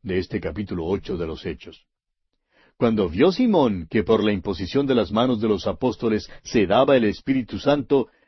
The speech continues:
les ofreció dinero, diciendo, "Dadme también a mí este poder, para que cualquiera a quien yo impusiera las manos reciba el Espíritu Santo".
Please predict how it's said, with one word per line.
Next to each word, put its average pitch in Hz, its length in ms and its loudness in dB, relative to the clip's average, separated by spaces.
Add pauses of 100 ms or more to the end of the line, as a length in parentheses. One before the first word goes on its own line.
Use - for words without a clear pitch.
(100)
les 107 260 0
ofreció 104 400 2
dinero, 120 380 2
diciendo, 104 600 0 (640)
"Dadme 143 420 4
también 120 320 2
a 107 80 0
mí 131 220 2
este 104 240 0
poder, 92 460 -2 (460)
para 107 220 2
que 107 160 -2
cualquiera 143 540 4
a 110 60 0
quien 101 260 -2
yo 127 100 2
impusiera 123 480 2
las 90 180 -2
manos 143 440 0 (200)
reciba 123 560 0
el 104 120 2
Espíritu 98 500 -6
Santo". 76 480 -10